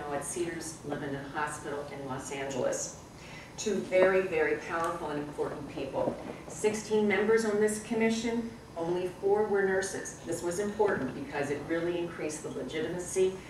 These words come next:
of the report. There were four physicians. The rest were public figures, health policy people, and health management people. Now, let me just say, what, a-, as,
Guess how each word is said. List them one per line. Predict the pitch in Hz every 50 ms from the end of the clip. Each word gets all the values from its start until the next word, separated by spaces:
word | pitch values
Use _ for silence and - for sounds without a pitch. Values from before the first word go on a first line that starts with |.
| - - - -
of | 151 151 -
the | - -
report. | 165 - - - - - - - - - - - - - - - - - - - -
There | 180 175
were | 170 175 175
four | 175 - 220 214 214 208 214 214
physicians. | 208 202 185 185 190 185 185 - - - - - - - - - -
The | 170 170
rest | 175 185 185 - - - -
were | 175
public | 180 - - 226 226 233 240 233
figures, | - - 220 214 208 208 220 220 220 220
health | 214 214 220 - - - - -
policy | 208 202 214 226 220 220 214 208 208 208 214
people, | 214 - - 208 190 185
and | 170 160 165
health | 165 185 175 175 175 175
management | 170 160 156 156 147 147 - 147 143 139 135 -
people. | - 123 127 127 - 120 120 120 - - - - - - - - - - - - - - - - - - - - - - - - - - - - - - - - - - - - - - - - - - -
Now, | 202 208 208 - - - - -
let | 240 247
me | 277 285
just | - 254 240 - - -
say, | - - - - - - - - - - - - -
what, | 196 220 214 - - - - - - - - - - - - - - - - - - - - - - - -
a-, | 214 247 262 254 - - - -
as, | 196 185 -